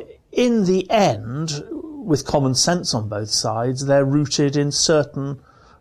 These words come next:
common interests, partly economic, but also actually both sides share an interest in combating various forms of terror, not least Islamic terror. Uh,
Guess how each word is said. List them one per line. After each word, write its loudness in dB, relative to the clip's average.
common 0
interests, -4
partly 2
economic, 0
but 2
also 0
actually -8
both 4
sides 2
share 2
an 0
interest -2
in 0
combating 2
various 2
forms 0
of -6
terror, 0
not -6
least -2
Islamic -4
terror. -18
Uh, 2